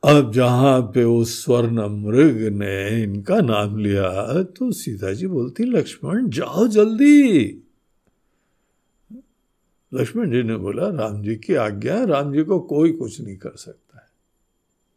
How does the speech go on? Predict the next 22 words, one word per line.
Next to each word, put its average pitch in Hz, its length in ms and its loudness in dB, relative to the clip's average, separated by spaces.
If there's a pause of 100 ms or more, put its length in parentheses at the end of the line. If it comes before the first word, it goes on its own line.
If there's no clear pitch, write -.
(1800)
तो 185 140 -6
राम 165 280 -4
जी 170 140 0
की 190 180 -6
आवाज 151 460 -6
में 202 140 -4
उसने 220 280 -6
आवाज 185 260 -6
दी 127 200 -8
थी। - 320 -20 (2250)
अब 156 60 -6
सीता 165 340 2
जी 107 220 -2
घबरा 110 380 2
गई। 254 360 -2 (1500)
लक्ष्मण 147 560 4
जी 120 180 0
को 107 180 0
कोई 127 220 -2
संशय 147 440 -4
नहीं 170 180 -4
था, 170 360 -12